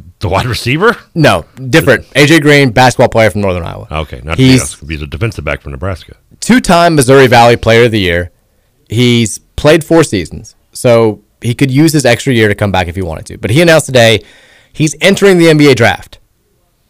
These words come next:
Speaker 2: but he's also entering the transfer portal.
Speaker 1: <laughs> Can you do that?
Speaker 2: But he's also leaving open the possibility of coming back to Northern Iowa for one more season.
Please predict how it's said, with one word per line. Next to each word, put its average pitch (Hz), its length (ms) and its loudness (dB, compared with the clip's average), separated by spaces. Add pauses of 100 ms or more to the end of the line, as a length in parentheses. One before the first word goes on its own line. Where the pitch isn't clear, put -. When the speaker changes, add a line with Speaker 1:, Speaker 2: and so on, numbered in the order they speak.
(360)
Speaker 2:
but 156 160 2
he's 170 100 4
also 185 260 4
entering 160 320 2
the 135 200 2
transfer 127 360 0
portal. 92 380 -8 (380)
Speaker 1:
<laughs> - 380 -8
Can - 160 -8
you 98 60 -6
do 107 180 -2
that? 190 240 0
Speaker 2:
But 185 160 4
he's 185 140 4
also 202 300 4
leaving 175 340 2
open 160 240 4
the 135 60 0
possibility 135 540 2
of 113 60 0
coming 131 220 2
back 117 180 2
to 113 60 -6
Northern 117 220 4
Iowa 107 260 2
for 104 120 -6
one 101 180 0
more 95 140 -4
season. 87 380 -10